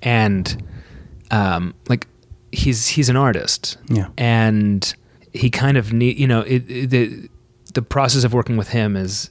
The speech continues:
Speaker 1: is one of, uh, like, by necessity, it's one of, like, rediscovery, because the thing kind of needs to keep dying so that he can <laughs> jolt it back to life, but by, by turning another way,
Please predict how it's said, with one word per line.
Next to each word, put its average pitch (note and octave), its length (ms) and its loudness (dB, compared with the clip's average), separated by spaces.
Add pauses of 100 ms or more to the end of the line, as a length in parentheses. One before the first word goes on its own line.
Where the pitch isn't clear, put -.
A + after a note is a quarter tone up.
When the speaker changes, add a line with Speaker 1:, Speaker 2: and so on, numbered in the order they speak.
Speaker 1:
is A2 180 -4
one A2+ 200 0
of, G2 280 -4
uh, F#2+ 420 -2 (1300)
like, A#2 260 -2
by A#2+ 220 0
necessity, B2+ 640 2
it's C#3+ 160 -6
one C#3+ 140 0
of, C#3 100 0
like, C#3 160 0
rediscovery, D3+ 920 0 (120)
because A2+ 580 -2 (1000)
the B2+ 240 0
thing C3+ 680 0 (180)
kind C3+ 160 0
of G#2 120 0
needs A2+ 300 2
to A2+ 120 0
keep - 280 -6
dying B2+ 460 0
so - 140 -4
that G#2 120 -2
he - 120 0
can G#2 260 0
<laughs> - 80 -6
jolt G#2+ 220 0
it G#2 100 -10
back G#2+ 200 -2
to G2+ 100 -6
life, A2 360 0
but - 300 -4
by, G2+ 320 0 (340)
by A2 160 4
turning A#2 440 -2
another G#2 240 -2
way, A#2 420 2